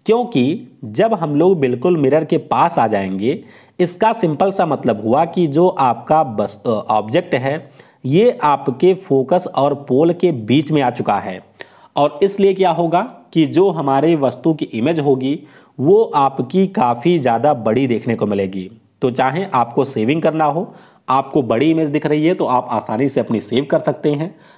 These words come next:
और लड़कियों को अगर मेकअप वगैरह करना है, जो कि दिन में चार पांच बार करना होता है, तो वो भी वो लोग आसानी से कर सकती हैं। देख सकती हैं कि कहाँ पर डार्क सर्कल वगैरह हैं या कहाँ पर गड्ढे वगैरह हैं, और उसको मेकअप के जरिए भर सकती हैं। तो इसीलिए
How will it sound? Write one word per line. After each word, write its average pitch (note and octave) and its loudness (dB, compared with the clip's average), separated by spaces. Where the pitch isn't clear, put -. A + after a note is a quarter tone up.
और D#3 2
लड़कियों F3 0
को G#3+ 0
अगर D#3+ 0
मेकअप C#3 0
वगैरह D#3 4
करना D3 0
है, E3 -6
जो B2 2
कि D3+ 0
दिन C#3+ 0
में D3 2
चार B2+ 0
पांच C#3+ -4
बार C3+ 0
करना B2 0
होता A2+ 0
है, E3 0
तो F3 4
वो F#3 4
भी F#3+ -2
वो D3+ 4
लोग E3+ 2
आसानी B2+ 0
से - -4
कर D3 0
सकती D3+ -2
हैं। E3+ -4
देख D3 0
सकती D#3 0
हैं D#3 0
कि D#3+ 0
कहाँ C#3 -2
पर C#3+ 2
डार्क B2+ 0
सर्कल C3+ 0
वगैरह C3+ 4
हैं C3+ -4
या C3+ 2
कहाँ C3 -2
पर D3 0
गड्ढे G#2+ 0
वगैरह C#3+ 2
हैं, D#3 -4
और C#3 0
उसको D#3 0
मेकअप C3+ -2
के C3+ 0
जरिए A2+ -2
भर A2+ -4
सकती - -10
हैं। F#2 -14
तो E3 0
इसीलिए G3 2